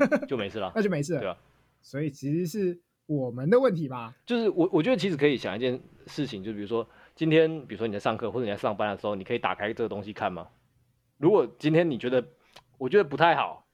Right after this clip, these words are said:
Speaker 2: 如果你有这样一丝丝我觉得不太好的感-，想法的话，啊，这个就是属于一般人不能忍受的范围了。
Speaker 1: 不是吧？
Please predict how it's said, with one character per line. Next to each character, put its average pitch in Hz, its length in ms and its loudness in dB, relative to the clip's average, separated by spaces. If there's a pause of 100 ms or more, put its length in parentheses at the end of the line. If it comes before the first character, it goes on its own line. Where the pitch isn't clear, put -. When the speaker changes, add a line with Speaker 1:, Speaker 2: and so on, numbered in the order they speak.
(300)
Speaker 2:
如 180 120 4
果 240 60 6
你 220 80 2
有 165 100 4
这 139 80 0
样 - 80 0
一 220 80 -4
丝 180 220 -4
丝 185 160 -4
我 147 120 2
觉 135 120 0
得 139 60 2
不 - 140 -10
太 147 180 2
好 - 280 -8 (520)
的 120 80 -2
感-， - 180 -8
想 117 220 -4
法 110 160 0
的 82 60 -10
话， 92 300 -6
啊， 101 220 -2 (160)
这 139 100 -4
个 117 120 -2
就 113 160 -4
是 107 340 -8 (360)
属 98 240 -12
于 92 200 -16
一 143 120 -8
般 120 160 0
人 101 120 -2
不 117 140 -8
能 98 160 -8
忍 92 160 -8
受 107 160 -6
的 95 80 -10
范 92 240 -6
围 80 100 -14
了。 - 160 -18 (920)
Speaker 1:
不 214 80 -4
是 285 100 0
吧？ 165 240 0